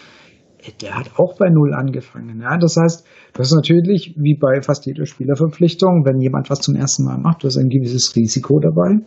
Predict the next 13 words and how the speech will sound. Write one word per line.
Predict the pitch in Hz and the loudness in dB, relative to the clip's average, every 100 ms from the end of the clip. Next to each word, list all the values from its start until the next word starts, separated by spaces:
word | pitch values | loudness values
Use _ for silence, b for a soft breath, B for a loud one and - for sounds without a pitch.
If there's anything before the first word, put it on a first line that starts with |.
| _ | _
Das | - | -10
steht | - - - | -8 -6 -4
außer | 117 110 113 | -2 0 -2
Frage, | - 95 156 185 | -4 -2 0 2
aber | 87 104 - _ _ _ _ _ _ _ _ _ | 2 0 -4 _ _ _ _ _ _ _ _ _
es | - | -14
kann | - 110 117 | -8 -2 -2
halt | 147 | -2
auch | 139 | -4
funktionieren. | - 156 151 165 156 120 _ _ _ - | -2 0 4 4 4 0 _ _ _ -20
Ja, | - | -10
das | 127 | -4
heißt, | 120 135 - | 0 -2 -2